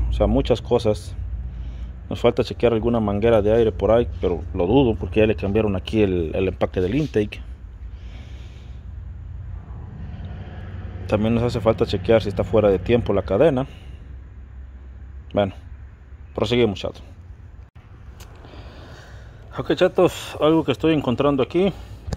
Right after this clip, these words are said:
Déjenme les explico. Dímelo. ¿Quieres una garra? Espérense, chatos.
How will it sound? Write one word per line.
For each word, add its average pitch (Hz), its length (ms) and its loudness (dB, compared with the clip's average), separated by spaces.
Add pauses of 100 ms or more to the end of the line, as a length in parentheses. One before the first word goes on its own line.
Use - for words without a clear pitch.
Déjenme 117 360 2
les 104 140 -2
explico. 143 380 2
Dímelo. 208 460 8 (2750)
¿Quieres 160 240 4
una 175 140 6
garra? 196 340 8 (1800)
Espérense, 107 340 2
chatos. - 380 -14